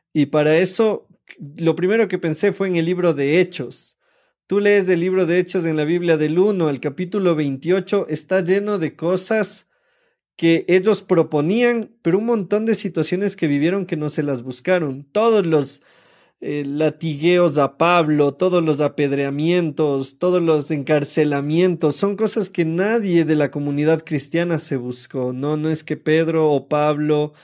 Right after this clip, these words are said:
o, no sé, Priscila, Aquila andaban diciendo, "Hey, policías, atrápenme", y corrían, y, "A ver si me atrapas y me llevas preso". No,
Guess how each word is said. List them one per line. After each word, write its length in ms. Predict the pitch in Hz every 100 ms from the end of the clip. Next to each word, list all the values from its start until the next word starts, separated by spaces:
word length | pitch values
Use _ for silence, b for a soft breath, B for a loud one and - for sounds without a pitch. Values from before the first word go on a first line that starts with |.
| b b b _
o, 460 | - 139 135 131 131
no 200 | 139 151
sé, 560 | 151 135 139 143 135 139
Priscila, 580 | 165 160 165 175 170
Aquila 480 | 147 147 175 185 170
andaban 460 | 156 156 165 165 160
diciendo, 340 | 147 165 160
"Hey, 140 | 240 262
policías, 600 | 240 220 185 247 220 190
atrápenme", 640 | 196 247 254 233 226 226
y 160 | 202 156
corrían, 500 | 165 165 190 190 170
y, 80 | 170
"A 60 |
ver 180 | 175 214
si 140 | 214
me 80 | 208
atrapas 440 | 185 208 233 233 208
y 60 |
me 140 | 190 180
llevas 240 | 190 180
preso". 320 | - 180 180
No, 340 | 139 220 240